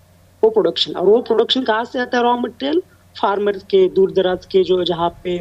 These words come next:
गांव है इंडिया के और जहाँ पे सूटेबल कंडीशंस है, यानी कि मैंने आपको बताया इंड-, महाराष्ट्र का जो वेस्टर्न, इंडिया का जो वेस्टर्न घाट है वहाँ पे normally पाया जाता है,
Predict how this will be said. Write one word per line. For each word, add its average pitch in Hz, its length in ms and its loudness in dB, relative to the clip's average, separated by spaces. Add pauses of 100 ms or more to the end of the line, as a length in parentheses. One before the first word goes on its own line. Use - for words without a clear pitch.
गांव 175 500 -2
है 170 220 0
इंडिया 156 280 -2
के 151 340 -2 (380)
और 160 80 -2
जहाँ 165 240 0
पे 170 300 -2
सूटेबल 175 540 0
कंडीशंस 170 640 0
है, 147 300 0
यानी 156 220 -4
कि 160 240 0
मैंने - 500 -6
आपको 156 180 -4
बताया 165 380 0
इंड-, 160 360 0
महाराष्ट्र 151 480 -2
का 156 120 -2
जो 151 120 2
वेस्टर्न, - 720 -6
इंडिया 160 280 4
का 165 100 0
जो 160 120 2
वेस्टर्न 165 320 2
घाट 160 280 -2
है 156 40 0
वहाँ 165 240 0
पे 190 160 0
normally 170 360 0
पाया 147 180 -2
जाता 139 260 -4
है, - 120 -8